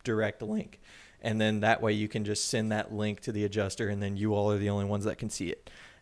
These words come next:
And that's the easiest way to share these videos because,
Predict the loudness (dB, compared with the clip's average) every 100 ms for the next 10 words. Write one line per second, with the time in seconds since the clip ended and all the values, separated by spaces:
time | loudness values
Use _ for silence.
0 | -2 2 4 4 8 8 8 0 0 2
1 | 2 2 0 2 6 6 6 4 2 2
2 | 4 2 4 4 2 0 0 4 6 6
3 | 4 2 6 6 4